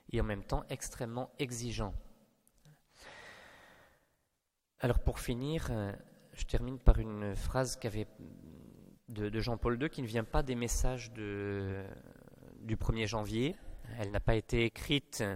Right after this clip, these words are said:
<clears throat> dans un de ces messages du premier janvier. Elle a été prononcée par Jean-Paul deux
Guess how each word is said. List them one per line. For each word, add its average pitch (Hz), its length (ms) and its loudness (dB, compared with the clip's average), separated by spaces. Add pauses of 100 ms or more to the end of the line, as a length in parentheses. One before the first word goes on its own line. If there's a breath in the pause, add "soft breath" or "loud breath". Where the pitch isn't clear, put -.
(240)
<clears throat> - 480 10
dans 120 160 6
un 127 80 6
de 117 60 -4
ces - 120 0
messages 113 360 6
du 110 80 -4
premier 123 320 2
janvier. 135 300 -2
Elle 135 100 0
a 127 40 2
été 120 140 -4
prononcée 139 540 0
par 113 180 -2
Jean-Paul 131 500 -2
deux 139 240 -2